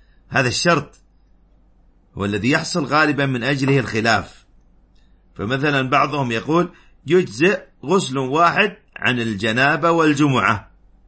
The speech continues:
لحصول المقصود"، هذا هو الأصح.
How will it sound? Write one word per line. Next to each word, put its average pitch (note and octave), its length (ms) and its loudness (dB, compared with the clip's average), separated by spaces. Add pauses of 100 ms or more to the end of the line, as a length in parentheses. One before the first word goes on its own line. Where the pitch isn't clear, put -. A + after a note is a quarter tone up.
(240)
لحصول D3+ 440 2
المقصود"، C3+ 580 -2 (1900)
هذا C3 280 0
هو C#3 140 2
الأصح. A#2 600 -4